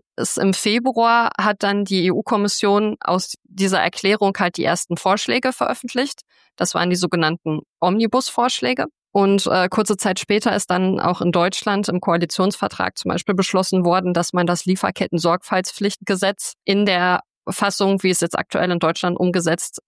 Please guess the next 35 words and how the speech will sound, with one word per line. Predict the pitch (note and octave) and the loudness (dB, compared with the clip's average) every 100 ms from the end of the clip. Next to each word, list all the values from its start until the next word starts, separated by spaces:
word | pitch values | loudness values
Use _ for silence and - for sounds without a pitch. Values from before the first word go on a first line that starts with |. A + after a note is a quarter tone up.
| - | 0
ist, | F#3 F3+ - | 0 2 -2
eigentlich | E3+ E3+ - | -2 -2 0
aussetzen | E3+ F#3 - - D#3+ | 0 0 -2 -4 -4
und | D#3 | -4
so | - D#3 | -2 -2
nicht | E3 | 0
weiterführen | - - F3+ - A#2 B2+ | -2 -2 -2 -4 -4 -4
möchte. | C3 - - - | -4 -8 -14 -4
Dann | F#3 F3+ F3+ - _ _ | -2 0 -2 -6 _ _
gab | - F#3 F#3+ | 0 0 0
es | G3 - - | -2 -4 -2
auf | F3 - | -2 0
europäischer | F#3+ F#3 F#3 G3+ A3 G#3+ | 0 0 2 0 2 0
Ebene | - A3 A3 A3 G#3+ G#3 G3 | 0 0 0 2 2 2 0
im | - E3+ | 0 0
April, | E3+ - - G3+ A3 A#3+ B3+ _ | 0 -2 0 4 4 2 0 _
ähm, | - F3+ F3+ | 0 2 2
einen | F3 E3 E3+ | 2 0 0
Vorschlag | - F#3 F#3 G3+ F#3 | 2 0 2 0 -2
von | - D#3+ | -2 -2
der | D#3+ E3+ | 0 -2
efrac, | - A3+ A3 | -2 -2 -2
das | F3 | -2
ist | E3+ | -2
ja | E3 | 0
der | D3 | 0
Standardsetzer | D#3 - F3+ F3+ F3 - - F3 - - E3+ E3+ F#3 - - | 0 0 0 2 0 -2 -2 -2 -2 0 2 0 -2 -10 -14
für | - F3 | 0 2
die | E3+ - | 2 2
E | |
S | D#3+ E3+ | 2 0
R | E3 - | 0 0
S, | G#3 - | 0 -2
das | - E3+ | -4 -2
sind | E3+ E3+ - | -2 -2 -6